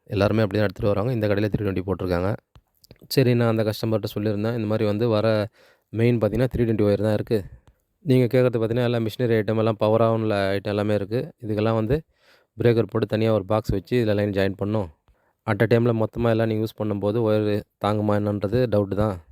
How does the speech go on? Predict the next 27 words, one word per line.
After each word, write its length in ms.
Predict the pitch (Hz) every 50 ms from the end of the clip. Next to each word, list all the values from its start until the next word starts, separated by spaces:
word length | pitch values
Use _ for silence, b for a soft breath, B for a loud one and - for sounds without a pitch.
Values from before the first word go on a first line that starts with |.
| - - _ _ _ _ _ -
அதனால 260 | 110 107 107 110 120 120
கீழே 240 | - - 127 120
மெயின்லேருந்து 600 | 110 107 107 117 120 120 110 107 104 104 135 165
செவன் 280 | - - - - 107 117
டுவெண்ட்டி 180 | 113 104 104 101
ஒயர் 120 | 101 98
எடுத்துன்னு 200 | 98 - 101 101
வந்து 100 | 104 110
எல்லாம் 140 | 110 107 101 -
பண்றது 240 | 101 98 104 104
நல்லது 340 | 110 101 98 98 98 95 95
அப்படின்னு 160 | 87 95 98 95
சொல்லியிருந்தேன் 300 | - 95 92 95 95 90
அந்த 60 | 90
கஸ்டமர்கிட்ட. 460 | 90 92 - - 95 90 87 - 104 113 - _ _ _ - - - _ _ _ _ _ - -
கடவுள்ல 440 | 110 110 123 131 135 131 127 123
இருக்க 180 | 120 117 107 113
மிஷின்ல 380 | 110 110 - - 120 120 120 117
ரன் 160 | 113 110 113
பண்ற 280 | 117 117 113 107 113
மாதிரி 240 | 110 113 117 110 110
நீங்க 80 | 104 101
ஒயரிங் 200 | 104 107 110 107
பண்ணி 140 | 107 107 104
எல்லாம் 180 | 101 104 104 104
பண்ணி 220 | - 101 107 107
கொடுத்துருங்கண்ணே. 520 | 101 92 90 - - 95 95 95 101 113